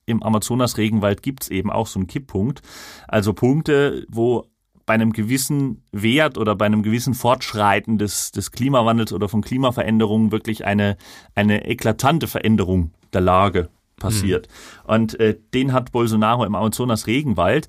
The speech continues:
Speaker 1: Und, ähm, zumindest weite Teile des Amazonas-Regenwaldes, äh, könnten sich schon bald wahrscheinlich nicht mehr erholen von diesen Rodungen und würden sich dann in Savanne und Wüste verwandeln, ähm,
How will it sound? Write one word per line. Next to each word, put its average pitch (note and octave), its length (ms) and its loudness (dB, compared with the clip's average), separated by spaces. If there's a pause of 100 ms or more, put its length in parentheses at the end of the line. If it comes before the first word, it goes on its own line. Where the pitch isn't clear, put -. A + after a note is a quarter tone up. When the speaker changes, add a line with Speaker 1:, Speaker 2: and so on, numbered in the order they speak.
(380)
Speaker 1:
Und, A2+ 440 0
ähm, A2 380 4 (180)
zumindest D#3+ 800 -2
weite A#2+ 380 0
Teile C#3 340 0
des - 160 -12
Amazonas-Regenwaldes, A#2+ 1300 -2
äh, G#2+ 180 -4 (400)
könnten C3 320 -2
sich B2+ 220 -4
schon A2 240 0
bald B2 480 0
wahrscheinlich A2+ 340 0
nicht C3 180 -2
mehr C#3 140 0
erholen A2 400 2
von G#2+ 160 -4
diesen G2+ 220 -2
Rodungen G#2+ 400 0
und A2+ 100 0
würden A#2+ 160 -2
sich A#2 140 -8
dann A2+ 140 0
in G#2+ 80 2
Savanne G2+ 360 2
und G#2+ 220 0
Wüste C3+ 320 0
verwandeln, F#2+ 500 -2 (540)
ähm, F#2 420 2